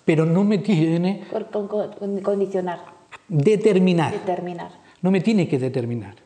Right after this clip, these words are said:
Speaker 1: Y, y ahí está el juego. Lo que la, la, la matriz social, ah, los amigos, la familia, la cultura, el ayuntamiento, eh, la diputación, eh, el, el, el pueblo, lo que tiene que hacer es ayudar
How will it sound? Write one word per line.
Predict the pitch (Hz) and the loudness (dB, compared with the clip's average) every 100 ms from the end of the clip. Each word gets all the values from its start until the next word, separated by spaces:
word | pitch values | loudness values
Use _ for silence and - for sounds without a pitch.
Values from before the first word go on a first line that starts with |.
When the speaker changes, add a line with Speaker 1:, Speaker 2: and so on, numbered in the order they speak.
| _ _ - - | _ _ -20 -10
Speaker 1:
Y, | - 156 147 | 0 0 2
y | |
ahí | 135 | 2
está | 165 - | 2 0
el | 185 | -4
juego. | 170 156 123 107 - - | -2 -2 -2 -4 -10 -2
Lo | 156 143 | 0 2
que | 151 | 2
la, | 143 127 117 - 165 | 0 0 -4 -12 -6
la, | 151 120 113 - - | -2 -2 -4 -12 -6
la | 127 | -2
matriz | 127 - 202 196 | -2 0 -2 0
social, | - 175 180 156 123 - - - - - _ _ - | -4 -2 -2 -2 -4 -10 -20 -20 -20 -20 _ _ -6
ah, | 147 131 123 | -2 0 0
los | 127 113 | -2 -2
amigos, | 110 131 127 123 120 | -4 -2 -2 -2 -4
la | 120 | -6
familia, | 120 117 123 123 123 123 117 - - | -6 -6 -4 -4 -2 -4 -4 -8 -2
la | 151 143 | 0 0
cultura, | - 147 147 139 135 | 2 2 2 2 2
el | 127 | 0
ayuntamiento, | 131 131 135 143 131 127 123 127 127 123 - - | 0 0 0 -2 -2 -4 -2 0 -2 -4 -16 -12
eh, | - 127 - 143 | -6 -6 -4 -2
la | 135 | 0
diputación, | 135 143 135 135 - 143 131 123 - - | 0 -2 -4 -4 -4 -2 -2 -4 -10 -10
eh, | - 135 - - - | -4 -4 -6 -16 -10
el, | 147 127 - | -6 -6 -6
el, | 240 147 151 | -2 0 4
el | 160 | 2
pueblo, | 143 175 160 220 - | 4 4 4 0 0
lo | 160 | 0
que | 151 | 2
tiene | 147 190 208 | 2 2 2
que | 185 | 2
hacer | 208 202 | 2 0
es | 180 - - - | 0 -2 -8 -2
ayudar | 160 147 143 139 180 151 | 0 2 2 2 2 0